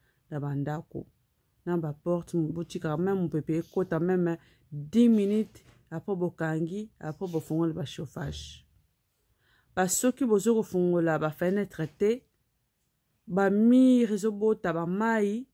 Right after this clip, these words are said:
ezobota pe ba vert vert. Euti komemela petit moko ya noir, a-, akufi kaka mpona likolo ya wana,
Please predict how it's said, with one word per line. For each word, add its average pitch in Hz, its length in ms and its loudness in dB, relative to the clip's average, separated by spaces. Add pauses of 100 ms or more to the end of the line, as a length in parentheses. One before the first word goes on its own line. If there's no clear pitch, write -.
(380)
ezobota 185 840 -2
pe 202 180 0
ba 165 220 -4
vert 190 340 -2 (100)
vert. 156 320 -4 (720)
Euti 208 360 2
komemela 175 600 2
petit 175 340 -6
moko 208 260 -2
ya 180 80 0
noir, 185 640 -2 (840)
a-, 170 320 -4
akufi 196 460 -8
kaka 180 420 -2
mpona 185 380 0
likolo 165 480 -2
ya 160 180 0
wana, 165 420 -2